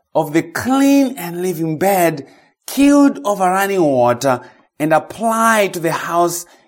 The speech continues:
is what would cause the house to be clean and applied or sprinkled seven times to say completely applied, completely clean.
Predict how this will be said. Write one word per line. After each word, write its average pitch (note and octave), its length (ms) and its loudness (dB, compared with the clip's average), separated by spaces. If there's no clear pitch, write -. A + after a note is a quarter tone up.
is C3+ 180 -2
what C#3+ 460 -2
would C3+ 360 -4
cause D3+ 440 -4
the C3 120 -6
house C#3+ 360 -10
to C#3 60 -16
be B2+ 120 -10
clean F#3+ 600 -4
and E3 160 -6
applied G3 720 -4
or E3+ 80 -2
sprinkled F#3 520 -4
seven F3+ 380 -6
times E3+ 880 -4
to D3+ 120 -14
say E3+ 600 -2
completely G3 680 -6
applied, A2 960 -6
completely E3+ 580 -4
clean. G2+ 720 -12